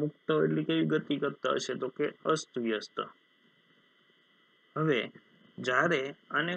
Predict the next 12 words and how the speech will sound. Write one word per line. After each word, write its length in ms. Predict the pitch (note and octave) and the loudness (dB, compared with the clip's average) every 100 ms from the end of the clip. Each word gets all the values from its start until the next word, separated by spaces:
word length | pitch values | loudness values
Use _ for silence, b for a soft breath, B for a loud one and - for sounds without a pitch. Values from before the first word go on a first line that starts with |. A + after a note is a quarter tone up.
| F#3 | 2
કોઈ 160 | E3+ C3 | 2 0
વિદ્યુત 400 | C#3 C3+ G3 G3+ | -4 -2 -2 0
ક્ષેત્રમાં 580 | - E3+ - E3+ E3 D#3 | 2 2 4 2 4 2
મૂકવામાં 580 | D3 D3 - C3+ A#2+ A#2 | 2 0 2 4 4 4
આવે 160 | A2 G2 - - - - _ _ - | 4 2 -8 -18 -20 -20 _ _ 2
કે 120 | D3+ G3 - _ _ | 4 4 2 _ _
એક 200 | - D3+ D#3 D#3 | 2 4 6 6
બાજુ 280 | D3 D3 C#3 - | 6 6 4 2
પ્લસ 360 | C3+ D3 F3+ F#3 - - _ - | 4 6 6 2 -4 -14 _ -10
અને 200 | B2+ A#2+ C3 | -6 2 4
એક 80 | D3+ C3+ | 4 4
બાજુ 320 | A#2+ A#2 C3+ | 4 2 4